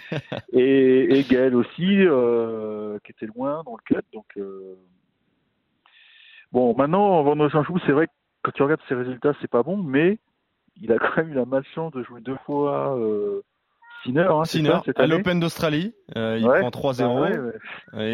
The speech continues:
Speaker 1: et,
Speaker 2: C'est
Speaker 1: et
Speaker 2: pas
Speaker 1: à
Speaker 2: de chance,
Speaker 1: Rotterdam.
Speaker 2: quoi. C'est pas de chance.
Speaker 1: <laughs> Ouais, c'est vrai que c'est
Speaker 2: Je, je me dis quand même qu'il a eu, euh, un peu plus de temps que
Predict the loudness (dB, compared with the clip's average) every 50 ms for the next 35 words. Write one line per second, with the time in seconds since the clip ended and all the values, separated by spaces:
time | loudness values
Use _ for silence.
0 | -2 -2 -2 -4 -4 -4 0 2 2 2 2 2 0 0 0 0 0 0 -2 -2
1 | -4 -6 -12 -18 _ _ _ _ _ _ _ _ _ _ _ -20 -20 _ _ -16
2 | -6 -2 -2 -2 0 0 -2 -4 -4 -6 -6 -6 -6 -6 -8 -10 -16 -10 -6 -4
3 | -4 -4 -4 -6 -6 -6 -6 -6 -6 -6 -8 -12 -16 -14 -12 -14 -14 _ _ _
4 | _ _ _ -18 -14 -6 0 2 4 4 6 6 6 6 6 6 4 4 2 2
5 | 0 -2 -4 -8 -12 -12 -12 -12 -12 -12 -12 -6 -4 -2 -2 -2 -4 -8 -10 -4
6 | -2 -2 -2 -2 -2 -4 -6 -6 -6 -6 -4 -4 -2 -2 -2 -4 -4 -4 -6 -8
7 | -10 -12 -14 -20 -20 _ -20 -10 -8 -8 -6 -4 -4 -4 -6 -6 -10